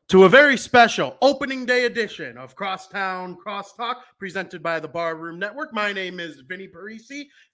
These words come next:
Joey Parisi, he's out getting wild because this Saturday's his birthday. So make sure you head on over to Joey Parisi's Twitter, at Joey Parisi, and wish him a very happy, special twenty-fifth birthday. Joseph,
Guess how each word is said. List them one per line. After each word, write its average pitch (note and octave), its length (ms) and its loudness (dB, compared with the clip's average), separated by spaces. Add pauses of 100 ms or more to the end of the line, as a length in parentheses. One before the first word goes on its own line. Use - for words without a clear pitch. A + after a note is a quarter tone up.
(140)
Joey A#3 280 -2
Parisi, B3+ 540 -6 (180)
he's A3 240 -2
out G3+ 220 2
getting E3+ 300 -6
wild F#3+ 340 2
because D#3+ 240 -12
this F#3+ 180 -10
Saturday's F#3 460 -4
his F3 180 -12
birthday. C3+ 380 -10
So C#3 180 -14
make C4+ 280 -2
sure F3+ 440 -8 (480)
you C#3 140 -20
head D3 120 -14
on C#3+ 140 -14
over C3+ 240 -16
to C3 80 -18
Joey C#3 280 -18
Parisi's C#3 480 -18
Twitter, C#3+ 340 -10
at C#3+ 180 -4
Joey D3 240 -8
Parisi, D3+ 480 -10
and C#3+ 140 -10
wish D#3+ 180 -10
him D#3 80 -12
a C#3+ 80 -12
very F3 460 -10
happy, D3 580 -12 (240)
special C#3+ 880 -8 (380)
twenty-fifth A#2+ 460 -18
birthday. G#2+ 340 -16
Joseph, C#3 480 -10